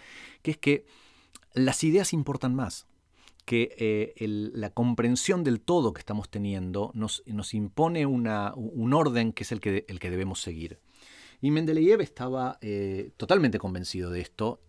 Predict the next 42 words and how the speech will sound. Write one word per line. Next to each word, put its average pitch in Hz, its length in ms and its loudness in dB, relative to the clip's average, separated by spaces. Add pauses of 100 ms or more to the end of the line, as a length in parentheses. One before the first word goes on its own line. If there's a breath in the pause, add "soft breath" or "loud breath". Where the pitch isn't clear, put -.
(340)
Lo - 80 -12
que - 80 -8
no 113 60 -2
estaba 131 400 -2
muy 95 340 -4
claro 127 240 2
era 104 80 2
si 98 420 -6
esa 117 300 0
idea 107 260 2
que 98 80 -2
él 98 80 -2
tenía 101 300 0
era 98 240 -2
la 92 100 -4
correcta, 120 560 -2
y 95 100 -6
él 98 80 -2
tenía 104 220 0
un 92 80 -4
pálpito 92 400 -6
de, 78 220 -10
de 90 160 -8
que - 100 -6
sí. - 240 -8 (1160 loud breath)
Pero 196 520 12
había 120 280 4
ciertas - 400 2
cosas 147 340 -4
que - 160 -6
no, 104 340 -2
que, 92 380 -6
que - 100 -12
no, 95 360 -4 (560)
no 107 160 0
encajaban. 82 720 -4
O - 100 -12
sea, 101 440 -2 (640 loud breath)
Mendeleev 151 480 4
también 139 360 2
tenía 92 480 -4
su 85 840 -6